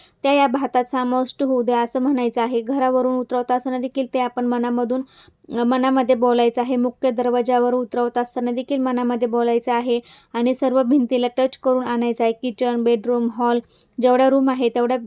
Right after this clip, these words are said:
रूममध्ये जाऊन कोपऱ्यानं कोपरा टच करून आणायचा आहे आणि आपल्याला प्रत्येक कोपऱ्यात हा भात आहे थोडा टाकायचा आहे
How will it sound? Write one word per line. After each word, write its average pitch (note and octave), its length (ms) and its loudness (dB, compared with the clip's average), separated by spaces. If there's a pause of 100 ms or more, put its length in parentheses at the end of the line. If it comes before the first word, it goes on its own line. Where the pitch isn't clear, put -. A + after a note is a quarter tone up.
(280)
रूममध्ये C4 440 2
जाऊन A#3+ 220 0
कोपऱ्यानं B3+ 460 0
कोपरा B3+ 320 0
टच B3 260 -4
करून B3+ 260 -4
आणायचा A#3 400 -4
आहे A#3 280 -4
आणि B3 280 0 (340)
आपल्याला B3 420 2
प्रत्येक B3+ 440 -4
कोपऱ्यात B3+ 320 2
हा B3 100 -4
भात A#3+ 300 -4
आहे B3 200 -2
थोडा B3 260 -2
टाकायचा A3+ 480 -2
आहे A#3 200 -2